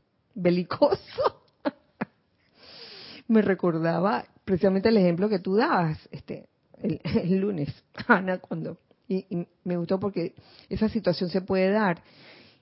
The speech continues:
eh, actualmente con, con las apariencias que, que se pueden estar dando, donde vemos manifestaciones, huelgas y eso,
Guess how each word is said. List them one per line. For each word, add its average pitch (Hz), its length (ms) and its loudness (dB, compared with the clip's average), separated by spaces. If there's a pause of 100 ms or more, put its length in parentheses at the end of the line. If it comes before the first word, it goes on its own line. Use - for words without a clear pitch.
(200)
eh, 143 280 -6 (840)
actualmente 196 960 2 (200)
con, 151 320 -4
con 156 320 -6
las 151 120 -2
apariencias 165 480 -2
que, 160 320 -6
que - 120 -8
se 160 100 -4
pueden 165 300 -2
estar 165 280 -2
dando, 175 480 -2
donde 156 300 -2
vemos 170 360 -2
manifestaciones, 170 1400 -6
huelgas 170 400 -2
y 160 180 0
eso, 165 320 -4